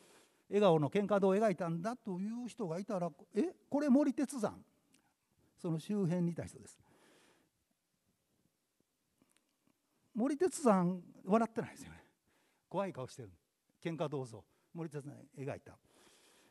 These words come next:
えー、これ安政六年となってますが、出版されたのが安政六年ですね。森鉄山はもちろん本人を見て描いてるわけです。えー、こっちは怖い苦虫を潰したみたいな顔になっておりますから、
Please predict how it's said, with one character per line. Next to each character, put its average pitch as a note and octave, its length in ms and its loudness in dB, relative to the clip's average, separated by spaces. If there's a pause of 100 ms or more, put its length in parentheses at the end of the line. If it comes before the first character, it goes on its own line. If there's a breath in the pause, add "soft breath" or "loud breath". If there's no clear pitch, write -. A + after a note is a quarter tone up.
(120 soft breath)
え - 200 -16
ー、 - 760 -20
こ G#3+ 100 -2
れ G3+ 80 -4
安 B3 60 -2
政 C#4 180 -2
六 C4 180 0
年 F#3 120 2
と D#3 80 0
な C3+ 60 0
っ - 20 -8
て - 80 -4
ま D3+ 80 -4
す G3 80 -4
が、 D3+ 100 -2
出 D4+ 240 -6
版 F4 160 0
さ D#4+ 140 0
れ C4 40 -2
た D#3 140 -2
の A#3 100 0
が F#3+ 80 -4
安 C#3+ 100 -2
政 C3 200 -6
六 B2 180 -10
年 G2 120 -18
で - 80 -20
す - 80 -18
ね。 E3 180 -12
森 A#3 220 -12
鉄 C4 220 -8
山 D#3 180 -2
は E3 440 -8 (220)
も F3 80 -6
ち - 80 -6
ろ F3+ 80 -2
ん D#3+ 60 0
本 F#3 180 0
人 E3 180 0
を D#3+ 400 -8
見 D#3 120 -8
て E3+ 200 -10
描 F#2+ 140 -20
い - 60 -20
て - 100 -18
る - 80 -20
わ - 60 -20
け - 60 -20
で - 60 -20
す。 - 960 -18
え F#3+ 40 -10
ー、 - 20 -12
こ A#3 100 -2
っ - 60 -8
ち - 120 -2
は C4+ 120 0
怖 G3+ 360 2
い A#3 100 2
苦 E3+ 420 0
虫 G#3 200 0
を D3 40 -4
潰 F3 200 -2
し - 60 -2
た C#3+ 120 0
み C#3+ 60 0
た C#3 80 -2
い - 20 0
な B2 80 -2
顔 C#3 180 0
に C#3 80 2
な A#2 80 -2
っ - 40 -10
て - 100 -6
お C#3+ 60 -2
り C3+ 60 -2
ま C3 120 -2
す - 80 -18
か B2 80 -10
ら、 F3+ 180 -4